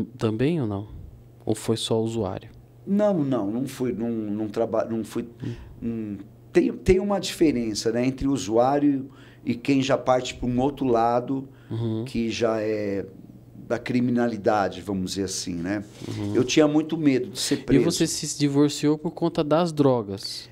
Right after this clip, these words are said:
Speaker 2: É, eu me divorciei por conta das drogas.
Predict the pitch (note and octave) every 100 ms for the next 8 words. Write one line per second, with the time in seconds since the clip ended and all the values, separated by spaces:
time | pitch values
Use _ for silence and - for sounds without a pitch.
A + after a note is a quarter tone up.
0 | - B2 G2 E2 F#2 A2 G#2 G2+ G#2 A2+
1 | - - G2+ F#2+ A#2 C#3+ - - - -
2 | G3 - - A#2 - - A2 A#2+ A#2+ C3
3 | C3 A#2 - G2 A2+ A2 A2 A#2 C3+ C#3+
4 | - -